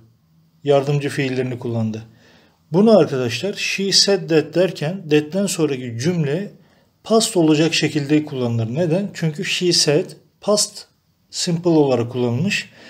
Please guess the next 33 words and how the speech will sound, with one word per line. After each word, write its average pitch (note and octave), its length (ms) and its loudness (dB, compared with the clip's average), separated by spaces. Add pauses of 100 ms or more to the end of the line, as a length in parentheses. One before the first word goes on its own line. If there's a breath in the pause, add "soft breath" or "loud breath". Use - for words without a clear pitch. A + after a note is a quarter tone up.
(680 loud breath)
That'li D#3+ 340 2
cümlede C3+ 360 0
ondan D3+ 320 0
sonraki C3+ 380 -2
gelen B2 300 -2
cümlede D#3 340 -2
was E3 300 2
olarak A#2+ 320 0
kullanılır. A2+ 380 -4
Nasıl F3 260 0
olacak? C#3 400 -2 (720 loud breath)
She D#3+ 320 2
said C#3+ 340 4
that, C3+ 540 0 (640 soft breath)
Diana C#3+ 380 4
said A#2 320 -2
that, D3 300 -2 (360 soft breath)
she - 320 -2
was C3 420 2
enjoying F#3 640 -2 (260)
her F3 260 0
new D#3+ 300 2
job. A#2 180 0 (220)
Hani D#3 220 -4
soldaki D#3 420 -2
cümle D3+ 280 0
I D3 240 0
am D3 160 -2 (220)
enjoying C#3 500 0
my B2+ 300 -2
new B2+ 160 -6
job D#3 240 0
diye. G3 260 0